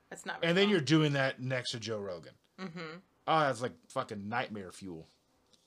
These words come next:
Speaker 1: I mean, that's also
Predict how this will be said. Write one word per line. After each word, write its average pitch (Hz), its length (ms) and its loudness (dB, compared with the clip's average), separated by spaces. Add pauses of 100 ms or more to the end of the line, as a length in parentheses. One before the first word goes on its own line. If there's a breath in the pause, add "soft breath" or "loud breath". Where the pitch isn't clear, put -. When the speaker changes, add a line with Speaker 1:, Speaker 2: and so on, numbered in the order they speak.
(2500 loud breath)
Speaker 1:
I 233 100 2
mean, 226 240 2
that's 233 360 0 (120)
also 196 580 4